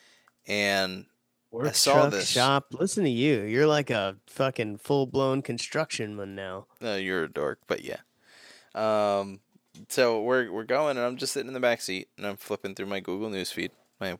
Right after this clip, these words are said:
Speaker 1: wonderful
Speaker 2: Okay.
Speaker 1: Google Newsfeed. And, uh, essentially, there's a guy in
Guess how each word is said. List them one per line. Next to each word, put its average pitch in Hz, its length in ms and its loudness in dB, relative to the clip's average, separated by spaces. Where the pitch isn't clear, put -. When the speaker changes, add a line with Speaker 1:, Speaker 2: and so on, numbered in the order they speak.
Speaker 1:
wonderful 98 380 0
Speaker 2:
Okay. - 60 -6
Speaker 1:
Google 98 260 -8
Newsfeed. 101 400 -10
And, 117 420 0
uh, 117 280 2
essentially, 131 640 0
there's 156 220 4
a 214 40 0
guy 101 520 4
in 110 540 0